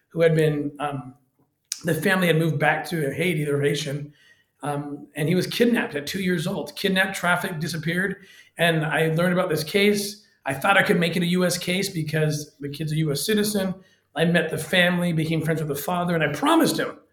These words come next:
I promised him, "We will find, we will never stop until we find him. We'll never stop."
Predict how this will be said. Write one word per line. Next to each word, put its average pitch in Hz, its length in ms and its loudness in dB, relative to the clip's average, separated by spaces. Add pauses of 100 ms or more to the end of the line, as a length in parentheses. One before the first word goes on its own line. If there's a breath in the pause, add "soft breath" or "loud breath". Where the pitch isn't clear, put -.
(480)
I 156 140 0
promised 240 500 6
him, 196 140 0
"We 214 160 6
will 208 180 8
find, 190 300 2
we 185 140 4
will 180 100 4
never 208 260 8
stop 190 320 2
until 147 300 -2
we 156 320 -2 (160)
find 196 220 4
him. 156 100 4
We'll 156 200 2
never 165 340 2
stop." - 520 -6